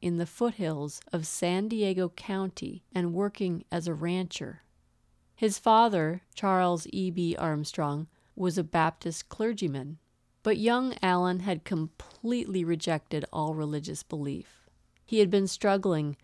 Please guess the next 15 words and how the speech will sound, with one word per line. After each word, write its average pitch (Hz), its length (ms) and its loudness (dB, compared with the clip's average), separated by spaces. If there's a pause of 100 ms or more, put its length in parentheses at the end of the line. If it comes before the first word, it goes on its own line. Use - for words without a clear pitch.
(140)
with 175 180 0
a 170 80 0
slow, 202 880 2
wasting 175 640 0
disease 151 840 -6 (600)
and 180 160 2
a 180 80 4
slow 220 540 2
but 196 220 2
certain 147 640 -2
financial 151 640 -4
disaster 156 880 -2 (360)
for - 160 -4
two 202 340 -2
years 175 760 -2